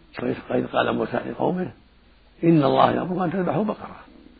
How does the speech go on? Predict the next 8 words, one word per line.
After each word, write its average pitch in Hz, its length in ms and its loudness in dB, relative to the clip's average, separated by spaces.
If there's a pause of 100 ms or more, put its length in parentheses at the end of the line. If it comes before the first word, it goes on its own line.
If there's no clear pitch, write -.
(1300)
فالحديث 139 420 0
عن 101 120 -2
البقرة 110 420 -4
في 98 240 -10 (220)
هذه 107 280 -6
الآيات 98 540 -2 (1000)
هو 139 140 -2
السبب 101 380 -2